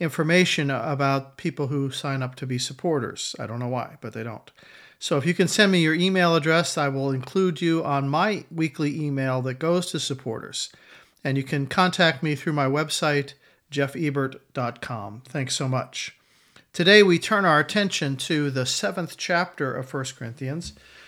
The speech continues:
And the Apostle Paul is writing to this struggling group of Christ followers because they were trying to figure out how to live this new life in Christ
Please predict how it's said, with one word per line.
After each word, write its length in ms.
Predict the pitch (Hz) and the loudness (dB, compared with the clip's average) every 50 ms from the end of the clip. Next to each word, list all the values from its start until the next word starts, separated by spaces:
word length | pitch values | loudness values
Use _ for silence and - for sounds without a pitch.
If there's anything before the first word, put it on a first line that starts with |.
| - - _ _ - | -20 -20 _ _ -4
And 140 | 160 151 | -2 0
the 40 | 160 | 0
Apostle 420 | 156 - 202 208 226 214 - 262 - | 0 2 4 4 4 4 2 -2 0
Paul 380 | - 202 185 180 180 180 185 | 4 6 8 8 8 8 6
is 200 | 160 170 151 135 | 4 2 -2 -2
writing 400 | 147 151 151 165 190 208 220 214 | 0 2 4 6 6 6 4 2
to 160 | 202 - 190 | 2 0 0
this 180 | 165 160 151 143 | 0 0 0 0
struggling 600 | - - - - 160 156 175 170 180 185 180 170 | -2 -4 -2 0 0 0 2 0 0 -2 -2 0
group 320 | 151 156 160 160 160 - | 0 0 -2 -2 -2 -2
of 320 | 151 139 139 135 131 127 - - - - _ _ | 0 0 0 0 -2 -4 -10 -18 -20 -20 _ _
Christ 380 | - - - 180 185 180 - - | -4 2 4 4 4 4 2 0
followers 520 | - 156 139 131 131 131 131 131 135 131 | 2 2 4 4 2 2 0 -2 -2 -4
because 420 | 131 - 123 - - 180 165 151 135 | -6 -10 -8 0 2 2 2 2 2
they 120 | 160 160 | 0 0
were 140 | 151 151 147 | 0 0 -2
trying 320 | - - - 190 214 247 | -4 -2 0 0 0 0
to 60 | 247 240 | 0 0
figure 320 | - 233 220 190 165 156 | 0 -2 0 2 4 4
out 280 | 151 147 147 147 - - - - _ _ _ | 6 4 4 2 -4 -12 -20 -20 _ _ _
how 240 | - - 202 214 220 | -6 0 4 6 6
to 80 | 208 190 | 6 6
live 500 | 180 180 180 190 208 226 233 233 185 160 | 6 6 8 8 8 8 8 6 4 2
this 240 | 175 170 - - | 2 0 2 0
new 220 | 165 165 180 202 214 | 0 2 2 2 2
life 420 | 180 151 147 165 185 190 180 - | 2 4 4 4 4 2 0 -2
in 140 | 151 139 131 | -4 -4 -4
Christ 560 | - - 185 185 165 143 131 - - - - | -2 2 4 4 4 4 2 0 -4 -6 -10